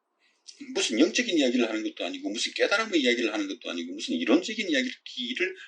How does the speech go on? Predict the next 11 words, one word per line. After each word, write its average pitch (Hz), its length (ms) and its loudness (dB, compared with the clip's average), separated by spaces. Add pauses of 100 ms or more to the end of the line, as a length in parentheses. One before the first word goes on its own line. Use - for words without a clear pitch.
(140)
하는 139 140 -6
것도 139 180 -6
아닙니다. 123 320 -14 (1120)
예수님은 147 440 4
이미 175 240 4
오셨어요. - 460 -2 (440)
믿음이 139 360 6
왔어요. - 440 4 (440)
생명수의 143 640 4
셈이 165 420 6
왔습니다. 113 520 2